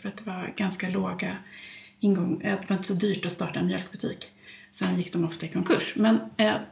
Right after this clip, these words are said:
det var ändå ett sätt liksom att försörja sig och sälja mat på, på olika sätt.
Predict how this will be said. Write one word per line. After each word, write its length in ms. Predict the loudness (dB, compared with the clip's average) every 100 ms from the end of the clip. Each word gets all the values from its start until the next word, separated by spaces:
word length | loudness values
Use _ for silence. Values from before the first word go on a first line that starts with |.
| 0
det 120 | 6
var 100 | 8
ändå 200 | 8 6
ett 100 | 4
sätt 200 | 0 -2
liksom 280 | -4 -4 -2
att 100 | 2
försörja 400 | 6 6 6 4
sig 240 | 2 -2 0
och 60 |
sälja 440 | 0 0 0 0 0
mat 280 | -2 -4 -8
på, 100 | -10
på 180 | -6 -6
olika 200 | -4 -6
sätt. 420 | -8 -8 -12 -18